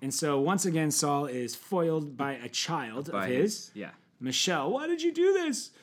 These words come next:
Speaker 1: Let me go." And then he said to, um, Michelle answered, "He said to me, 'Let me go. Why should I kill you?'"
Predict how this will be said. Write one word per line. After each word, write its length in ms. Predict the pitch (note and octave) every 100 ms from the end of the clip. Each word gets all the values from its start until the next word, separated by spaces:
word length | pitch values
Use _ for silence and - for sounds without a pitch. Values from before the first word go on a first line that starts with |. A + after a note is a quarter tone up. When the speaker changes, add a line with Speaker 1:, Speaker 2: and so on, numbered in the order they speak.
| - _
Speaker 1:
Let 160 | B3+ D4+
me 80 |
go." 640 | C#4 D4+ D4+ C#4 G3 E3+ - _
And 160 | C3 C#3
then 400 | C3+ C3+ A#2 A2+ _ _ _
he 160 | C3+ C#3
said 280 | - D3+ B2+
to, 160 | B2 -
um, 380 | A#2+ G#2+ G2 G2+ - _ -
Michelle 360 | - F#3 F#3
answered, 480 | C3 B2+ A#2 A#2+ A#2+ - _ _ _
"He 120 | A3+
said 260 | A3 A#3
to 60 | G#3+
me, 140 | G3
'Let 160 | E3+ G3
me 80 | G#3
go. 300 | G3+ B3 C3
Why 160 | D3
should 180 | F3 G3+
I 100 | G3
kill 220 | F#3 B3
you?'" 220 | B3 C3